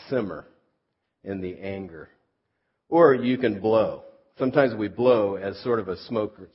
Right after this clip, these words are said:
screen, and I'll, I'll get to that. Proverbs twenty-nine eleven says, "A fool gives full vent to his anger,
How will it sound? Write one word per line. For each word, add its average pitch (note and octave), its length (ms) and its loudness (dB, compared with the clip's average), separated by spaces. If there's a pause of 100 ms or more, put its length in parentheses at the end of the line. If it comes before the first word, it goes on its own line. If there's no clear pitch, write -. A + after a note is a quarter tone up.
screen, F#2 300 -10
and F#2 100 -10
I'll, F#2 260 -6 (420)
I'll G#2 120 -4
get G#2 220 -2
to F#2+ 80 -10
that. E2 280 -8
Proverbs A2+ 320 0
twenty-nine B2 400 2
eleven G#2+ 380 -2
says, G#2 240 -4
"A G#2 180 -8 (100)
fool B2 460 0 (800)
gives A2+ 180 0 (120)
full E3 180 4
vent C3 320 0
to A#2 120 -6
his F#2+ 140 -6
anger, F#2+ 460 -6